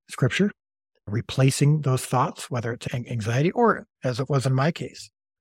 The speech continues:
narcissism or materialism or the desire for affirmation. Replace those thoughts with Scripture. Give us those Scriptures. Help us to pursue you more.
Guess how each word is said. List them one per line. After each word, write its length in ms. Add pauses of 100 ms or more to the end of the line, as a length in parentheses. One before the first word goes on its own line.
narcissism 800
or 100
materialism 920 (140)
or 120
the 100
desire 480
for 180
affirmation. 640 (500)
Replace 360
those 180
thoughts 260
with 100
Scripture. 480 (380)
Give 140
us 160
those 140
Scriptures. 480
Help 200
us 280
to 100
pursue 440
you 240
more. 480